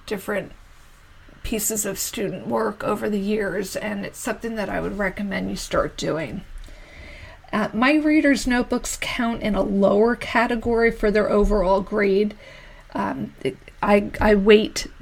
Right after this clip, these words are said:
obviously, like probably all of you do. We have final assessments. They would be weighted the highest, and things like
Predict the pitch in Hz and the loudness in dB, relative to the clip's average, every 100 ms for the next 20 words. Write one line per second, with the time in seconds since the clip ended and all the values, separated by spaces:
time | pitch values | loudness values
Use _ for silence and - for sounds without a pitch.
0 | - 202 226 202 - 214 190 190 - - | -2 -2 0 0 2 2 4 2 2 0
1 | 170 196 208 220 - 170 202 208 233 196 | 2 0 4 4 4 2 2 4 2 4
2 | - 147 185 180 - 220 202 196 220 - | 2 2 2 0 0 2 2 4 4 4
3 | - 202 - 214 208 - - 175 202 208 | 4 4 2 0 0 -2 -2 0 2 4
4 | 208 196 208 220 208 196 208 202 - 190 | 8 8 8 6 6 4 4 6 6 6
5 | - 202 190 214 208 214 196 190 | 6 2 4 2 2 4 4 2